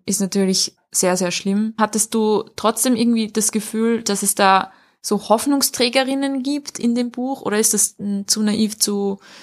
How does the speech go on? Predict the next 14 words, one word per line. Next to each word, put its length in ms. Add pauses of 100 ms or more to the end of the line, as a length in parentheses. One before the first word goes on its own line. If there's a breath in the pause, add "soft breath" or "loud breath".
(160 loud breath)
zu 120
behaupten 540
oder, 320
oder 180
sich 220
überhaupt 320
zu 180
wünschen 360
in 100
diesem 420
extrem 420
komplexen, 880
ähm, 320
Zusammenhängen? 760